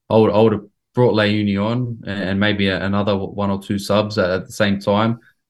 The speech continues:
Um, I would have pushed Yengi up top, made, made it a two, two up top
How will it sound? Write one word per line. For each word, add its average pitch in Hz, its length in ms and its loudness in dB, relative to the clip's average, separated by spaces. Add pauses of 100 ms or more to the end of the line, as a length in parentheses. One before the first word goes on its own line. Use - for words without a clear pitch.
(180)
Um, 95 480 -6
I - 20 2
would 107 140 2
have 101 100 -4
pushed 110 240 -2
Yengi 101 320 2
up 95 160 0
top, 110 340 -2 (380)
made, 101 300 -4
made 101 160 2
it 95 100 2
a 92 360 0 (180)
two, - 200 0
two 110 220 2
up - 160 -2
top 113 320 2